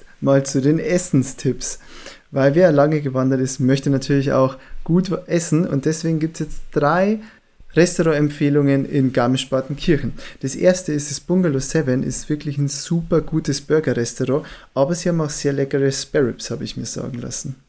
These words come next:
Gut bayerische Küche findet ihr übrigens zur Sch-, äh, im Restaurant zur Schranne.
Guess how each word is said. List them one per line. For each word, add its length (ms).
Gut 200
bayerische 460
Küche 380
findet 320
ihr 100
übrigens 640
zur 220
Sch-, 420
äh, 220
im 120
Restaurant 600
zur 200
Schranne. 560